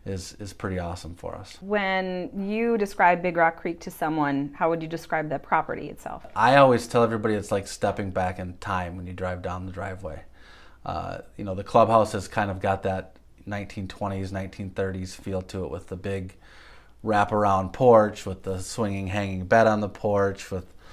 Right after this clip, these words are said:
Speaker 1: uh, some of the wild game that's, that's hanging on the walls throughout. Uh, and just the interior feel of it has that,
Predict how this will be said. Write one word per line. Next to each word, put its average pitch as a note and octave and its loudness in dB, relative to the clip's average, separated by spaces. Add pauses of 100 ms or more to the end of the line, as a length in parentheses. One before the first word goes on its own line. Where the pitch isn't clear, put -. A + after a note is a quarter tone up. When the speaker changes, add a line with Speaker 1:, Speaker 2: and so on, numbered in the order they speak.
(340)
Speaker 1:
uh, F#2+ -6
some - -6
of G2+ 0
the G2 2
wild G2 2
game G2+ -4
that's, - -8
that's - -8
hanging G#2+ -2
on G2 0
the F#2+ -2
walls G2+ 4
throughout. F#2+ -2 (520)
Uh, F#2 -6
and G#2+ -6
just G2+ -4
the G#2+ -4
interior G#2 -2
feel G2 -4
of F#2 -2
it F#2 -6
has F#2+ -2
that, F#2 -4